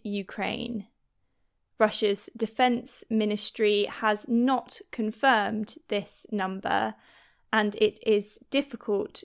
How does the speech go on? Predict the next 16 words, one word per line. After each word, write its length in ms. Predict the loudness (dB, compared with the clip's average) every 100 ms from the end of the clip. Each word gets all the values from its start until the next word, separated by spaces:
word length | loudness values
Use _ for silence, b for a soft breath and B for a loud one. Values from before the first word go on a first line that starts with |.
| -14
to 440 | -8 -4 -2 -4 -6
verify. 880 | -2 -2 -2 -6 -4 -2 -2 -6 -12 _ _ _ _ _ _ _ _
Yesterday, 800 | 2 2 2 -2 2 4 4 2 0
Russia 400 | 0 2 0 -2
held 400 | 2 2 2 0 0
a 340 | 2 2 -2
funeral 720 | -8 -2 0 2 2 0 -4
service 800 | -4 -2 -2 -2 -4 -4 -8 -14 B B B 2
for 300 | 4 4 2
the 360 | -2 -2 -2 0
deputy 600 | 0 0 -6 -8 -4 -4 -6
commander 800 | -4 0 0 0 -2 -2 -2 -4 -2
of 180 | -4 -2
its 300 | -4 -4 -8
Black 500 | -4 0 0 0 -12 -18
Sea 540 | -12 -6 -4 -4 -6